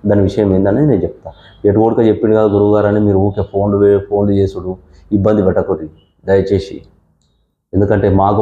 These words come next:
పనులు ఉంటాయి, మేము పోవాలి, మేము జానడు పొట్ట గురించి మాకు కూడా ఎన్నో పనులు ఉంటాయి, మేము చేసుకోవాల్సిన విధానాలు ఉంటాయి.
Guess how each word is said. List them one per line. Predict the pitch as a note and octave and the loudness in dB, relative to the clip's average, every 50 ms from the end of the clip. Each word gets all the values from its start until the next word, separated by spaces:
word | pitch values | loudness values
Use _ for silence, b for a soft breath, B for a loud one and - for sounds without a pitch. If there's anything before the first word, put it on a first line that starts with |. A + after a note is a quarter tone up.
| F#2+ G#2+ | -2 -2
పనులు | G#2 G2+ G2 F#2+ F#2+ | 0 0 0 0 0
ఉంటాయి, | F2 F#2+ F#2 F2+ - - _ _ _ _ _ _ _ _ _ _ _ _ _ _ _ - | 0 -2 -2 -4 -6 -10 _ _ _ _ _ _ _ _ _ _ _ _ _ _ _ -2
మేము | F#2+ G2 G2+ G#2 G#2+ G#2+ G#2+ G#2 | 0 2 2 2 2 2 2 2
పోవాలి, | G2 F#2+ F#2+ F#2+ F#2+ F#2 F#2 F#2 F#2+ - - - - _ - F#2+ G2 | 2 2 2 2 0 0 -2 -4 -8 -10 -14 -20 -20 _ -6 -4 -2
మేము | G#2 A2 A2+ A2+ G#2+ | 0 0 0 0 2
జానడు | G#2 G2+ G2+ G2+ G2 F#2 - | 2 2 2 0 0 -2 -2
పొట్ట | G2 G2 G#2 G2+ G2+ | -2 -2 -2 0 0
గురించి | G#2 G2+ G#2 G2 G2 - F#2+ F2+ F2+ - _ _ _ _ _ _ _ _ _ - | 0 0 -2 -2 -4 -4 -6 -6 -6 -8 _ _ _ _ _ _ _ _ _ -4
మాకు | F#2 - G2+ G2+ F#2+ | 0 0 2 2 2
కూడా | G#2 G#2 G#2 G2+ G2+ G2 | 2 2 2 2 2 2
ఎన్నో | F#2+ G2+ G2 - G2 | 2 0 0 0 0
పనులు | F#2 F#2+ F#2 F2+ | 0 0 0 0
ఉంటాయి, | F2 E2+ F2+ F2 F#2 F#2+ | -2 -4 -6 -8 -8 -4
మేము | F#2+ G2 G2 F#2+ G2 | -2 -2 0 0 0
చేసుకోవాల్సిన | F#2+ - - - G2+ F#2+ - - F#2 F2+ F2+ | -2 -2 -2 -2 -2 -2 -2 -4 -8 -6 -2
విధానాలు | F2+ F#2 F2+ F2+ F2 E2+ E2 | 0 0 0 0 -2 -4 -6
ఉంటాయి. | E2 F2 F2 | -10 -16 -20